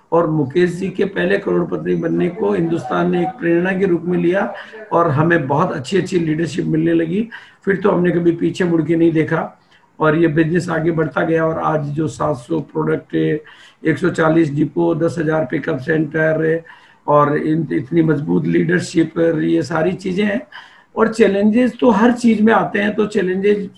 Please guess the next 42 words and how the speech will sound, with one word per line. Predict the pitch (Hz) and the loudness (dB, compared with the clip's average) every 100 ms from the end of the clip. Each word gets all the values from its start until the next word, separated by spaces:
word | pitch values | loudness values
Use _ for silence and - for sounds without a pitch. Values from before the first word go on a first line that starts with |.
| - | -10
इसमें | 180 196 208 | -8 -2 0
भी | 214 | 2
आए | 190 175 180 | 2 2 0
थे, | 208 262 - - _ - | -2 -2 -6 -20 _ -4
लेकिन | 196 233 | 4 4
challenges | - 190 190 214 240 | 4 2 4 4 2
को | - 277 | 2 2
मैंने | 202 208 277 | 4 6 6
कभी | 220 202 | 6 2
challenges | 185 170 165 170 143 | 0 0 2 2 0
के | 175 | 0
रूप | 160 | -2
में | 143 165 | 0 0
नहीं | 175 | 2
लिया। | 185 165 233 - _ _ _ _ _ - | 2 0 0 -10 _ _ _ _ _ -10
challenges | - 185 190 196 240 - | -2 2 2 4 2 4
को | 233 226 | 4 4
मैंने | 196 220 | 2 2
knowledge | 220 190 190 208 - | 2 4 4 4 4
के | 185 | 2
रूप | 160 | 2
में | 151 170 | 2 0
लिया। | 160 175 226 - - _ | 2 0 -2 -10 -20 _
हर | 190 196 | -2 0
challenge | 226 190 196 196 | 2 2 2 0
से | - | 0
हम | 190 | 0
सीखते | 180 - 202 - - | 0 -2 -2 0 0
गए | 170 185 240 - - _ - | 2 -2 -6 -12 -20 _ -4
और | 165 | 2
आज | 156 151 | 2 2
इतना | 143 151 160 | -2 -2 0
बड़ा | 151 | 2
वटवृक्ष | 151 139 127 - 160 - - | 2 0 -4 -4 -6 -4 -4
ये | 151 151 143 | 0 0 0
जो | 151 | 2
है | 151 147 | 0 0
कि | 143 | -4
पूरे | - 160 156 | -6 -2 -2
हिंदुस्तान | 143 143 131 - 160 156 | 0 -2 -6 -4 -2 0
भर | 151 | 0
में | 151 156 | 0 -2